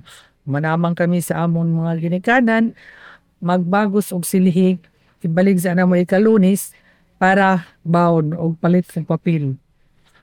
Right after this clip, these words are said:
Amo na experi-, amo na na akong na, na, natas-, na sinati,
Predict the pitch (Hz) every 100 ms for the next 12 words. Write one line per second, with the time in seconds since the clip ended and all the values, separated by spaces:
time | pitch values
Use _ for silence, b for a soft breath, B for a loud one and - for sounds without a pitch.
0 | - 185 202 208 202 180 165 - 185 185
1 | 185 185 180 180 214 208 202 190 185 190
2 | 175 170 B B B B 185 180 170 160
3 | 175 180 _ _ _ _ _ _ - 170
4 | 175 185 185 196 190 214 185 185 - 202
5 | 214 240 226 147